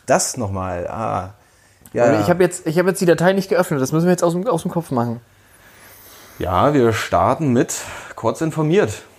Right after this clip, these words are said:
Speaker 2: Ah, das war's.
Speaker 1: Ja.
Speaker 2: Dann kommt kurz vorgestellt.
Speaker 1: Dann, äh, kurz aufgeregt.
Speaker 2: Ach ja, siehst du. Oh, na, das mach ich spontan. Das ist nicht so schlimm.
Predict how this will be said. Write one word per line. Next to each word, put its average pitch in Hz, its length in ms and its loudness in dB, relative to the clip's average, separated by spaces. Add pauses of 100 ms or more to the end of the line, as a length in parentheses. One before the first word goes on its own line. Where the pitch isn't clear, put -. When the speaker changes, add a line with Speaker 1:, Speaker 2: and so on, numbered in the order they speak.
(380)
Speaker 2:
Ah, 143 440 2
das 120 220 -2
war's. 107 440 -2
Speaker 1:
Ja. 104 300 -2 (220)
Speaker 2:
Dann 135 120 -2
kommt 139 180 0
kurz 135 200 2
vorgestellt. 175 540 2 (580)
Speaker 1:
Dann, 110 340 -2
äh, 104 140 -8
kurz 113 260 0
aufgeregt. 127 600 0 (480)
Speaker 2:
Ach 139 180 -8
ja, 139 160 -8
siehst 143 240 -6
du. 165 140 -4 (360)
Oh, 131 280 -6 (100)
na, 165 180 2
das 196 120 0
mach 220 80 4
ich 185 60 2
spontan. 127 360 0
Das 113 80 -8
ist - 40 -6
nicht 151 100 -4
so 135 60 -12
schlimm. 151 220 2